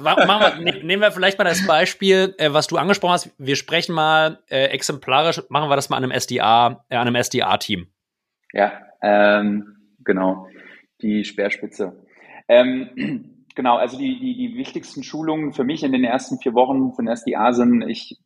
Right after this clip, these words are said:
Speaker 2: schul schon in der ersten Woche, äh, wie Cold Calls funktionieren. Also wohlgemerkt Outreach, ja. Ähm, dann, wie die Einwandbehandlung funktioniert, äh, wird geschult.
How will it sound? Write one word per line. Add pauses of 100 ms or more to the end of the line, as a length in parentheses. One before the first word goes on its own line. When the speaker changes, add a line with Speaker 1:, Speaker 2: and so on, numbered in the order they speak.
(540)
Speaker 2:
schul
schon
in
der
ersten
Woche,
äh,
wie
Cold
Calls
funktionieren. (520)
Also
wohlgemerkt
Outreach,
ja. (460)
Ähm, (100)
dann,
wie
die
Einwandbehandlung
funktioniert, (120)
äh,
wird
geschult.